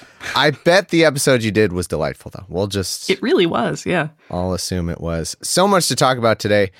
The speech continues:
Speaker 1: I am really excited. Here's, here's what, here's what my plan is <laughs> for this.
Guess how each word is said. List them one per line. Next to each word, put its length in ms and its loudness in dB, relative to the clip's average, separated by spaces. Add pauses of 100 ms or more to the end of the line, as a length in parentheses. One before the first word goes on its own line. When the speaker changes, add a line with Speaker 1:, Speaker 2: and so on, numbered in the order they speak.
(260)
Speaker 1:
I 120 4
am 180 4
really 180 6
excited. 400 4
Here's, 220 2
here's 260 2
what, 220 2 (420)
here's 140 -6
what 140 4
my 360 2
plan 320 0
is 220 0
<laughs> 460 -8
for 100 2
this. 380 -2